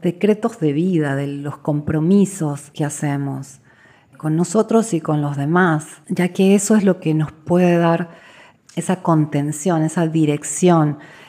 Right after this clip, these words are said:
esa estabilidad para ir caminando en la de-, dirección correcta, ¿no?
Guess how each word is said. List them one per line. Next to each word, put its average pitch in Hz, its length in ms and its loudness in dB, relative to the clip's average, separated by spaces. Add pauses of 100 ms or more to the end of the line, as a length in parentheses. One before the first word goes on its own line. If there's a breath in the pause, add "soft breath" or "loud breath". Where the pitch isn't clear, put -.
esa - 200 -4
estabilidad 151 1040 2 (220)
para 156 180 2
ir 160 160 0
caminando 165 600 6
en 143 60 0
la 143 120 0
de-, 143 240 -4
dirección 151 520 -4
correcta, 139 640 -4
¿no? 139 240 -4